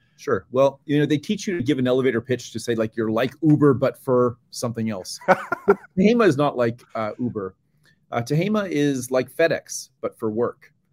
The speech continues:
Speaker 1: So what we're trying to do is, instead of creating a global carriage and logistics business that carries stuff, we're trying to create a global carriage and logistics business that carries work from its point of origin, where the fingers hit the keyboard. We take custody of it,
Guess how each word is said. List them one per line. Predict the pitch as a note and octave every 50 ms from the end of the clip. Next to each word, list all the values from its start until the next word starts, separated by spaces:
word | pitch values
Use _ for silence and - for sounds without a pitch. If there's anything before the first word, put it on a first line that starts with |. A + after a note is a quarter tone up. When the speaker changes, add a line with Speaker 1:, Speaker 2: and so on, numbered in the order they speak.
| _ _ _ _ _ _
Speaker 1:
So | - - B2+
what | C3+ C#3 C3+
we're | D#3 D3+
trying | D#3 - F#3+ F#3+ A3 A#3 -
to | D#3+
do | B2+ A2+ C3+ C#3 C3+ B2
is, | A2+ G2 A#2
instead | A#2+ A#2 A#2+ - E3 F3+
of | D#3 D#3
creating | - - C#3+ B2+ C3+ C3+ C3
a | B2+ A#2 A#2 A#2
global | G2+ G2+ A#2+ B2 B2+ B2 C3 C3+ C3+ C3 B2+ B2
carriage | B2 - - B2+ B2 B2 B2+ B2+ B2+ B2 A2+ -
and | B2+ B2 A#2+ A#2+
logistics | A#2+ A#2 A#2 B2 B2 A#2+ - - C3 B2 - - - - -
business | _ - B2+ B2 A2+ - A#2+ A#2+ A#2 A2+ - - - - - _ _ _ _ _ -
that | A#2 A2+ -
carries | - - C3 B2 A2+ G#2 - -
stuff, | - - - G3+ D#3 C3 - - - - _ _ _ _ _ _ _
we're | - C#3 D#3+
trying | D#3+ - D#3+ D3+ C#3
to | C3
create | A#2+ - C#3 C3+ B2
a | B2 A2
global | G2 A#2 A#2+ B2 B2+ A#2+ B2+ B2+ B2
carriage | B2 - - B2+ B2 A#2+ A#2+ A#2 A#2 A2+ - - -
and | - B2 A#2+ A2+
logistics | A2+ A2+ A2+ A#2 A2 - - A2+ G#2+ -
business | - A#2+ A2+ A2 - A2+ G#2 - -
that | - G#2+ - _
carries | - - B2 A#2 A#2 A2 G2 G#2+
work | A2 G#2 C3 B2 - - _ - _ _ _ _ _ _ _
from | - C3 B2 A#2
its | A2+ -
point | _ - C#3+ D#3 D3
of | C#3+ A2+
origin, | B2 C3 C3+ C#3 A#2+ E3 D#3+ D3+
where | B2+ A2+
the | G2+ A2
fingers | - - C3+ B2+ C3+ A#2+ -
hit | C#3 - -
the | B2+
keyboard. | A#2+ - - B2+ A#2+ A#2 C#3+ D3+ E3 D#3+ D#3
We | B2+ B2
take | A#2+ - B2 G#2 -
custody | - C3 B2 B2 - - B2+ B2 B2+ B2
of | B2 B2 F3
it, | F#3 F#3 _